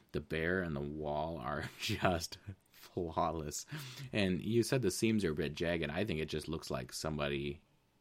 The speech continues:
you know, they just sewed it together, and that's kinda how the material stretched, or they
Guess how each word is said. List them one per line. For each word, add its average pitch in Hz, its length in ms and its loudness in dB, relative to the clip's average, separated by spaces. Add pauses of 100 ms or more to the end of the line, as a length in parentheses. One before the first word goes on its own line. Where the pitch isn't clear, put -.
you - 100 -4
know, 73 80 0
they 76 100 0
just 76 220 -4
sewed 76 200 -4
it 71 60 -6
together, 73 320 -4
and 71 80 -4
that's 69 140 -6
kinda 71 220 -4
how 73 180 -4
the 69 240 -6
material 73 460 -2
stretched, - 420 -4
or 73 180 -4
they 69 220 -4